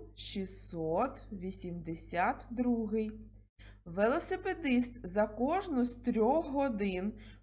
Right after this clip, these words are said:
подолав відповідно шістнадцять цілих дві десятих кілометра,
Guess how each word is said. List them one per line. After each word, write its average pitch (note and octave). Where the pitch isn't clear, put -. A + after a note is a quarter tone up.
подолав A3
відповідно A#3+
шістнадцять D4
цілих G#3
дві A#3+
десятих G#3
кілометра, A3+